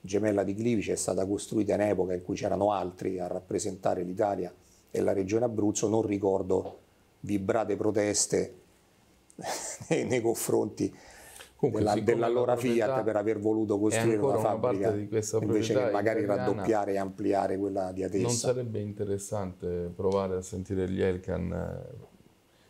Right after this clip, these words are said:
Speaker 1: Eh,
Speaker 2: con
Speaker 1: non, non es-,
Speaker 2: un'interlocuzione diretta?
Speaker 1: non escludo di, eh, a dire anche questa, questa strada di interlocuzione diretta con, eh,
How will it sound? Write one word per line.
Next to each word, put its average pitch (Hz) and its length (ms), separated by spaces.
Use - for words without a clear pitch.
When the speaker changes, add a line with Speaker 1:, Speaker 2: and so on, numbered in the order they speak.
Speaker 1:
Eh, - 140
Speaker 2:
con 123 120
Speaker 1:
non, 117 140
non 117 100
es-, 120 80
Speaker 2:
un'interlocuzione 107 460
diretta? 101 580
Speaker 1:
non 127 240
escludo 117 520
di, 101 300
eh, 95 800
a 92 120
dire 95 260
anche 98 260
questa, 90 640
questa - 320
strada 104 460
di 92 100
interlocuzione 92 720
diretta 95 460
con, 90 220
eh, 87 360